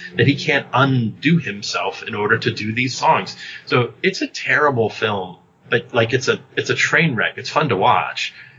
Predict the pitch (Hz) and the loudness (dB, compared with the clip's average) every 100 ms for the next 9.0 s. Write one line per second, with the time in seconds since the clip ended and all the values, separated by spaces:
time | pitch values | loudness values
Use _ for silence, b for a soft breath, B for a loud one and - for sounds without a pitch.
0 | B - 131 - 139 123 147 131 - 143 | B -4 -2 0 0 0 0 -2 0 0
1 | 135 123 123 131 123 110 - 107 - - | 2 2 4 2 -2 -4 -2 -4 -2 -2
2 | - 95 - - 104 98 110 110 - 123 | 0 2 0 -10 -10 -4 0 0 0 -2
3 | 95 110 113 127 131 131 123 127 127 135 | -4 -2 0 0 -2 2 4 6 4 2
4 | - 127 104 101 117 101 95 - 156 113 | -2 -2 0 2 2 2 -2 2 2 2
5 | 101 98 - 135 135 117 117 - 120 - | -4 -8 -6 -4 -4 -6 -10 -6 -6 -2
6 | 120 107 107 123 135 117 95 - - 101 | -4 -4 -4 2 4 2 0 -8 -2 0
7 | 98 92 87 - 110 95 92 90 98 - | 0 -2 -6 0 2 0 -4 -6 -8 -6
8 | 98 98 90 92 - - 117 117 92 - | -6 -2 -2 -2 -6 -6 0 0 0 -8